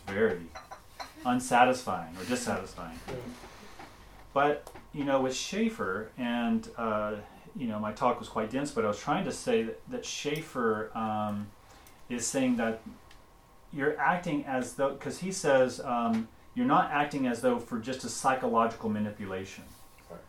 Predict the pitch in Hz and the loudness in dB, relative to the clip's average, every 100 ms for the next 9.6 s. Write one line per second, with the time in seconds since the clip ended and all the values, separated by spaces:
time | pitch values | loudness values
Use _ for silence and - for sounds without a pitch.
0 | - - - 120 131 123 - 139 135 123 | -20 -20 0 4 4 2 0 2 4 4
1 | 107 127 127 - 120 113 107 104 98 92 | 2 2 2 0 -4 -4 -2 -2 -2 -4
2 | - - 107 - 95 - - - - - | -8 -18 -20 -20 -20 -20 -20 -20 -20 -20
3 | - - - - - 127 131 - 151 143 | -20 -20 -20 -20 -2 0 0 2 4 6
4 | 139 135 131 - - 170 123 160 - 175 | 4 0 -6 -14 -16 -12 4 6 6 0
5 | 175 151 127 135 147 147 - 139 127 - | 0 2 2 0 -2 -2 -4 -6 -4 0
6 | 131 151 - 143 113 110 - 113 104 - | 2 2 4 6 6 2 -2 0 0 -2
7 | - 120 107 - - 120 120 120 113 113 | 0 2 2 -2 4 6 6 4 0 -2
8 | 104 107 117 113 107 107 107 117 107 139 | -2 -2 0 -4 -2 0 0 -2 -4 -6
9 | 196 269 269 220 104 175 | -8 -6 -2 -2 -2 -6